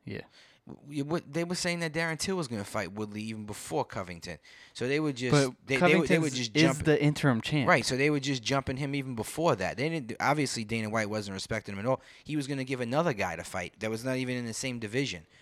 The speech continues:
Speaker 2: the fight before he gave this guy Covington. I think Covington is,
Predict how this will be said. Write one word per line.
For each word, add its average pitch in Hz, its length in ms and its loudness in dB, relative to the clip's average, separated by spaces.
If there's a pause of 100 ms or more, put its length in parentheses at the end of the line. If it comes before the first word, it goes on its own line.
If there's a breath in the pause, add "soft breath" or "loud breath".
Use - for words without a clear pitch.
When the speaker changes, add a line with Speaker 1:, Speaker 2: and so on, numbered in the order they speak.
(120)
Speaker 2:
the - 80 -14
fight 110 220 0
before 104 240 -4
he 104 60 -2
gave 98 240 -4
this 92 120 -10
guy 92 160 -6
Covington. 90 520 -10 (680 soft breath)
I 160 140 2
think 165 180 -2
Covington 110 500 -4
is, 92 380 -8